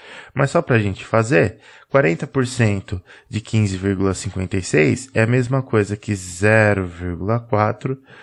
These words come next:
vezes quinze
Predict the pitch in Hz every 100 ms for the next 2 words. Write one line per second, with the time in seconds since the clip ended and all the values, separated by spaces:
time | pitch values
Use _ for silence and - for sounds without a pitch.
0 | - _ 98 107 117 101 87 87 - -
1 | _ _ _ _ _ - 113 104 90 85
2 | 85